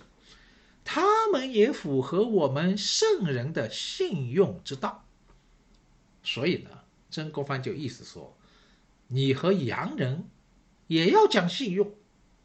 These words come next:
啊，洋人既然讲信用，我们也要讲信用，因为我们是礼义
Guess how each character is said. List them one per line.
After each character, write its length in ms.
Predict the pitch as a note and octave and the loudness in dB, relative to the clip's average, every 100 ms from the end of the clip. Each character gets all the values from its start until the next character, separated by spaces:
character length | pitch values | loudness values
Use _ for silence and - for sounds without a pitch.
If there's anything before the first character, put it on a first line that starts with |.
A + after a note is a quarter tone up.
| _ _ _ | _ _ _
啊， 240 | D3+ C3 C3+ | -6 -4 4
洋 200 | G#3+ G#4 | 4 4
人 160 | E4+ D#4+ | 2 0
既 100 | E4 | 0
然 160 | D#4 | 0
讲 200 | G#3+ B2+ | -2 -6
信 140 | - D#3+ | -6 -8
用， 120 | - - - _ - | -8 -16 -20 _ 2
我 320 | G3 G#3 F#3+ | 10 12 12
们 300 | F3+ E4 G#4 | 6 4 4
也 100 | C3+ | 4
要 140 | B2 | 2
讲 240 | C3+ G#2 - | -2 -6 -10
信 180 | C#3+ G#2 | -8 -8
用， 180 | F2+ - - _ _ - | -10 -16 -20 _ _ -6
因 180 | C#3+ C#3+ | -2 2
为 120 | B2+ | 2
我 180 | G#2 - | 0 -4
们 120 | A#2+ | -6
是 240 | - - - | -8 -8 -8
礼 320 | A#2 G2 - - | -8 -8 -10 -6
义 260 | F3 - | -6 -6